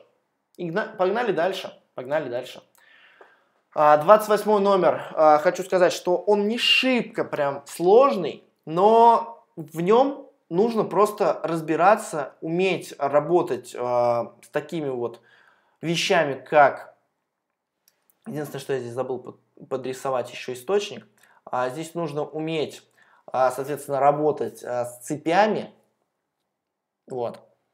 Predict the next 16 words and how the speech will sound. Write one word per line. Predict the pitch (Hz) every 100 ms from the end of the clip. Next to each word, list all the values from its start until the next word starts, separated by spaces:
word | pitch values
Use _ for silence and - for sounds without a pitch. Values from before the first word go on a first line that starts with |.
| _ _
и | - 147 151 147 147 - - _ _ _ _ _ _ _ _ _ _ _ _
это | 165 180
просто | 175 170 175 151
нужно | 156 151
бить | 127 139 -
руку, | 131 127 -
чтобы | - 131 120
решать | 120 127 170 180
каждый | 143 127 117
раз | 147
такие | 151 - - 120
задачки. | 120 107 - - _ _ _ _ _ _ _ _ _ _
Окей, | 143 139 120
погнали. | 120 139 143 95 - _ _ _ _ _ _ - - -
А, | - 139 135
смотрите, | 170 185 151 -